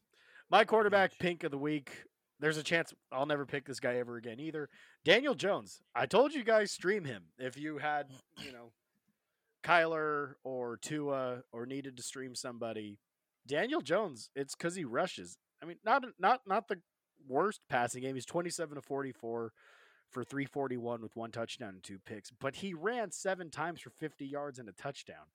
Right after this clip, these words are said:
Speaker 1: So you got an extra eleven points <laughs> from that. Like, that, fuck yeah. Like, good on you, Daniel Jones, for being a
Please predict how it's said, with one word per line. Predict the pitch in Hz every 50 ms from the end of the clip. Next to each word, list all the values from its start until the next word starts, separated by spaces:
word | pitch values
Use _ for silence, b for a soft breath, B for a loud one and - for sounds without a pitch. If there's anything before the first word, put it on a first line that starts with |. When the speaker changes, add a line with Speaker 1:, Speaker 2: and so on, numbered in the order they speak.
| b b b b b
Speaker 1:
So | b - - 185
you | 214 226
got | 269 269 254
an | 208 170 -
extra | 160 190 196 - - 202 190 147
eleven | 151 143 131 131 147 170 190 196 185 180 160 139
points | - - - 160 165 160 120 110 101 - - - - - _ _ _ _ _ _ _
<laughs> | _ _ _ _ _ _ _
from | - - 131 165 143 127
that. | 139 139 120 123 101 82 - 113
Like, | 110 110 104
that, | 160 185 226 214 - _ _ _ _ _ _ _ _ _ _ _ _ _ _ _ _ _ _
fuck | _ - - - 190 226 254 -
yeah. | 160 190 208 139 98 - _ _ -
Like, | 143 135 135 - _ _ b b b b b b b b b b b b b b -
good | 98 160 214
on | 254 247 185
you, | 170 190 175
Daniel | 127 123 117 117 117 123 117
Jones, | 101 120 120 123 127 117
for | - 127 110
being | 104 135 143 160 151 147 120
a | 101